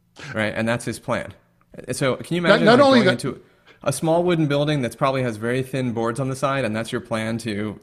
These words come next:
Speaker 1: to stage your master attack? It's just so stupid.
Speaker 2: It, it goes from, uh, bad to worse, yeah, 'cause first he starts by being completely out in the open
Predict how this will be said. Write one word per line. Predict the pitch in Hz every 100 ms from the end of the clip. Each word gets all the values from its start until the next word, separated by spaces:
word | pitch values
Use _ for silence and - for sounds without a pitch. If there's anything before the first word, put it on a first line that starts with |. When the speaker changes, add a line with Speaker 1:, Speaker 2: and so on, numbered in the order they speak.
| 101
Speaker 1:
to | 104
stage | - 110 107
your | 104 98
master | 98 98 - 98
attack? | 92 98 110 -
It's | 101
just | 120 104 -
so | - 104
stupid. | - 104 104 82 98
Speaker 2:
It, | 226 240
it | 196
goes | 220 208
from, | 180 156 147
uh, | 160 135
bad | 123 147 135
to | 131
worse, | 156 113 -
yeah, | 127
'cause | - 127 - - -
first | - 202 -
he | 160
starts | 123 143 131 127 -
by | 143 127 123 120 120 123
being | 127 123 120
completely | 123 170 180 143
out | 131 -
in | 131
the | 120
open | 120 120